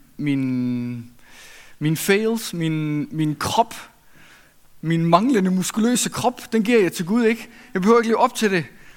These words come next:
fordi det har jeg givet videre til Gud. Også al min synd, alt det, jeg gør forkert, alt det, jeg ikke formår, al min, al min bebrejdelse over mig selv,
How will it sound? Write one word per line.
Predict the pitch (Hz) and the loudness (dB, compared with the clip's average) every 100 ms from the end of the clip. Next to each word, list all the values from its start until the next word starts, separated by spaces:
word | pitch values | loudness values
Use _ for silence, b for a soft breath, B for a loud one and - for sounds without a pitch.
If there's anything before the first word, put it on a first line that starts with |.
| - | -6
fordi | 190 190 196 180 - - | 0 0 0 -4 -10 -2
det | 208 | 2
har | 202 | 2
jeg | 156 | 2
givet | 170 160 | -2 0
videre | 233 208 | 0 0
til | - | -2
Gud. | 170 190 | -4 -2
Også | 220 202 | -2 -2
al | 214 | -4
min | 160 151 | -4 -2
synd, | - 233 226 - | -2 -2 -4 -4
alt | 208 202 | -4 -2
det, | |
jeg | 175 | -2
gør | 147 | -2
forkert, | - - 226 160 - - b b b b b - | -6 -8 -4 -4 -6 -16 b b b b b -2
alt | 202 208 | -2 0
det, | |
jeg | 190 | 0
ikke | 185 - | 0 -4
formår, | - 160 165 190 147 - | -6 -4 -2 -2 -2 -2
al | 190 165 | -2 -2
min, | 147 139 135 131 B B B - | -4 -2 -6 -10 B B B -4
al | 175 | -2
min | 160 | 0
bebrejdelse | 143 139 175 196 160 127 | -2 -4 0 0 -2 -8
over | 147 135 | -6 -6
mig | 131 | -6
selv, | - 196 | -6 -6